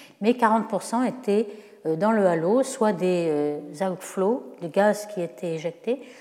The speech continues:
soit peut-être des satellites naines qui sont autour des grosses galaxies et qui émettent quand même de ces D L A. Donc ces D L A, maintenant, on commence à comprendre,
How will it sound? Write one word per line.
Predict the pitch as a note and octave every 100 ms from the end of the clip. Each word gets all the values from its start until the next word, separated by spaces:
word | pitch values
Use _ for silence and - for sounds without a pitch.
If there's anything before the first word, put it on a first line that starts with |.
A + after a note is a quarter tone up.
| -
soit | - A#3
peut-être | A3+ F#3 G#3+ A#3+ B3
des | F#3 E3+
satellites | F3 G3+ G#3 F#3+ -
naines | E3+ E3+ B3 D4
qui | -
sont | - F#3
autour | E3 G#3+ E3+
des |
grosses | D#3+ F#3 F3
galaxies | E3+ D#3 - C4
et | G#3+
qui | - - A3 F#3
émettent | F3+ G3 G#3+
quand | F#3
même | F3 G#3 G3+
de |
ces | F3+ G3
D | F3
L | F3+ G3+
A. | C#4 - - - -
Donc | E3+
ces | G#3+
D | G3+
L | G3+
A, | C4
maintenant, | B3 G#3 G#3+
on |
commence | F#3 G#3 G#3+
à | F3
comprendre, | - F3+ E3+ A3 B3 D#4+